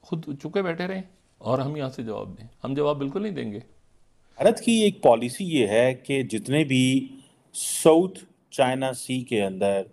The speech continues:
Speaker 2: ये जितने भी साउथ ईस्ट एशियन स्टेट्स हैं, वहाँ पे वो जितने भी अफोर्डेबल मिसाइल्स हैं वो देना चाहता है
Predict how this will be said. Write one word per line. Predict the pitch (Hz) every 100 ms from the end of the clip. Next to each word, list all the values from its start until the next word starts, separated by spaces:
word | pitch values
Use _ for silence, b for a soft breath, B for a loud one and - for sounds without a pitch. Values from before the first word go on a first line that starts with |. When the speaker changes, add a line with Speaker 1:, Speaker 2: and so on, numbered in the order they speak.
| _ _ _ _ _ - 165
Speaker 2:
ये | 175
जितने | 156 147 175
भी | 170
साउथ | - 143 139
ईस्ट | 147 123 -
एशियन | 120 - 135 127
स्टेट्स | - 117 117 117 -
हैं, | 92 98 123 - b b b b -
वहाँ | 107 123 190
पे | 202 131
वो | 104 104 104 107 - - _ _ _ - - - b b b -
जितने | - 123 170 180
भी | 175 -
अफोर्डेबल | 143 - 160 175 180 180
मिसाइल्स | 156 123 104 107 117 113
हैं | 117
वो | 117
देना | 98 101 107
चाहता | 110 98 92 98
है | 92 92